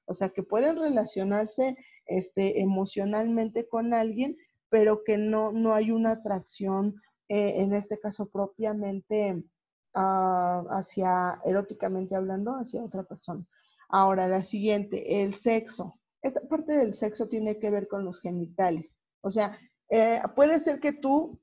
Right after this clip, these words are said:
pienses, eh, el sexo es así, se compone así, de una cuestión biológica, de una cuestión, eh, genética y una cuestión mental. O sea, si biológicamente tú eres una mujer,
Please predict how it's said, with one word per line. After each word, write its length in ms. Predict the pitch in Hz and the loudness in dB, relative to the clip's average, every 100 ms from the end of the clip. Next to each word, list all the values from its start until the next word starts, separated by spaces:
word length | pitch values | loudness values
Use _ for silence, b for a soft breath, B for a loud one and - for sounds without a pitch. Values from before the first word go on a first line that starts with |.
| _ - | _ -2
pienses, 520 | 254 247 247 330 359 - | 4 4 4 0 -2 2
eh, 140 | 226 | 4
el 180 | - 220 | 4 2
sexo 340 | - 302 - 294 | 2 0 2 0
es 160 | 294 | 2
así, 280 | 262 247 214 | 0 0 -4
se 160 | 208 196 | -4 0
compone 440 | 202 185 208 208 | 0 2 2 2
así, 300 | 208 202 170 b b b | 0 -4 -8 b b b
de 160 | 208 | 6
una 240 | 226 262 294 | 6 6 2
cuestión 420 | 262 247 220 220 | 0 0 0 2
biológica, 800 | 233 214 208 214 214 233 262 339 - _ _ - | 4 4 4 2 0 -4 -2 -2 -4 _ _ 0
de 120 | 220 | 2
una 200 | 226 226 | 4 2
cuestión, 520 | 208 202 214 208 208 B B _ - | -2 -6 -2 -2 -2 B B _ 0
eh, 800 | 208 202 196 185 190 190 185 180 180 - _ _ _ _ _ _ _ _ _ _ _ _ | 2 4 4 2 2 2 0 -2 -6 -10 _ _ _ _ _ _ _ _ _ _ _ _
genética 880 | - 220 220 240 240 254 254 277 - | 2 4 6 2 0 -4 0 0 0
y 120 | 214 | -2
una 220 | 214 214 214 | 0 0 -4
cuestión 580 | - - - 196 202 - | -6 -8 -4 -4 -4 -4
mental. 640 | 196 196 185 214 208 208 B B B | -2 0 2 4 4 0 B B B
O 80 | 190 | 0
sea, 260 | 214 208 B B | 4 4 B B
si 440 | _ 262 262 262 - | _ 0 2 -2 -10
biológicamente 1080 | 208 233 240 269 339 320 277 240 226 226 247 | 2 6 6 6 4 2 2 2 2 2 0
tú 120 | 247 | 4
eres 220 | 214 220 220 | 4 2 0
una 200 | 220 226 | 0 0
mujer, 600 | 220 214 240 226 285 | 0 0 2 2 2